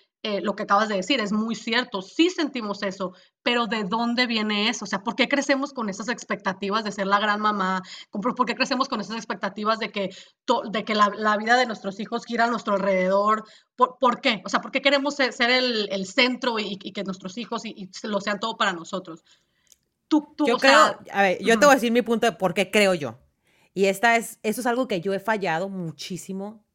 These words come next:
Speaker 2: en, en, en mi maternidad, y que te digo, a mí no me importa fallar, te-,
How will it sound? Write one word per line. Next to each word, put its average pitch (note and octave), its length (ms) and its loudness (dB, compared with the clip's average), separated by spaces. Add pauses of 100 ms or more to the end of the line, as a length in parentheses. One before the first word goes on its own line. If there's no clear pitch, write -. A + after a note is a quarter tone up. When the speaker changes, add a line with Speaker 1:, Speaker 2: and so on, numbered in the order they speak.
Speaker 2:
en, D3 560 -6
en, C#3 640 -10
en D3+ 140 -8
mi D3 100 -6
maternidad, C3+ 640 -6 (260)
y F3+ 80 -8
que D#3+ 140 -2
te D#3+ 100 -2
digo, D3+ 360 -4
a F3+ 100 2
mí F#3+ 160 -2
no A3+ 100 0
me B3 80 0
importa A3 380 -2
fallar, C#3+ 420 -2
te-, C#3+ 100 -8